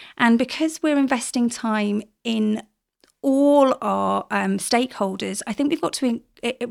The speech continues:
really acknowledge that we've got to look after parents as well. And I think I've had conversations that have been quite controversial, sort of where, "Why parents too?" Well, they're all our stakeholders. And I think we're working towards, yes, to keep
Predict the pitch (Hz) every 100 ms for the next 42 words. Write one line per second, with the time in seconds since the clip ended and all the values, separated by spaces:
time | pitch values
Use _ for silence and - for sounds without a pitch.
0 | 220 254 247 214 226 214 190 - 214 208
1 | - 226 208 214 196 208 - 220 190 185
2 | - 202 196 233 202 180 - - - -
3 | 226 233 277 254 233 277 277 - 226 202
4 | 240 247 214 185 - 196 190 185 185 -
5 | 185 196 214 220 - 170 165 - 202 185
6 | 190 185 180 180 - - - 196 202 214
7 | 262 - 240 233 233 - - 262 277 254
8 | 277 285 277 - 285 302 302 220 202 -
9 | 196 - - 185 190 170 - - _ _
10 | _ 214 220 254 - 233 220 254 254 -
11 | 233 214 202 233 208 208 202 196 - -
12 | _ _ 247 233 - - - - 233